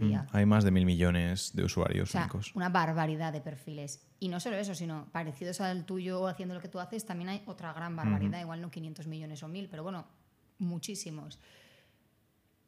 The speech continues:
Speaker 1: Mm, entonces tienes que hacer algo para destacar, porque es que si no, posiblemente aparecerás, crearás el contenido, mm, y aumentarás la visibilidad. Llegarás a ese usuario al que quieres que te siga y que quieres que interactúe contigo, y por tener una biografía,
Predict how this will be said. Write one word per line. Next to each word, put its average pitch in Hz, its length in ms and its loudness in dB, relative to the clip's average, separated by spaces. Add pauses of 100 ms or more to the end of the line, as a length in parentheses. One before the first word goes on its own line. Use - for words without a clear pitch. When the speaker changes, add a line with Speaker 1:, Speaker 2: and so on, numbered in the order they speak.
(120)
Speaker 1:
Mm, 190 440 -2
entonces 190 280 -6
tienes 226 140 -4
que 233 80 -4
hacer 208 140 -2
algo 170 160 0
para 170 140 -4
destacar, 170 460 -4
porque 170 160 -6
es 170 60 -10
que 208 80 -8
si 202 100 -6
no, 202 120 -6
posiblemente 196 500 -6
aparecerás, 165 720 -8
crearás 170 340 -8
el 214 80 -10
contenido, 208 760 -4
mm, 185 460 0
y 190 100 -6
aumentarás 170 360 -4
la 202 60 -2
visibilidad. 165 560 -4
Llegarás 160 380 -4
a 196 40 -4
ese 196 200 -6
usuario 196 580 -6
al 170 140 -8
que 170 120 -12
quieres 185 300 -10
que 180 80 -12
te 165 100 -8
siga 185 280 -6
y 202 40 -6
que 180 140 -10
quieres 175 400 -8
que 180 100 -14
interactúe 170 460 -8
contigo, 202 500 -4 (360)
y 202 80 -2
por 185 180 -4
tener 180 200 -4
una 202 120 0
biografía, 180 760 -2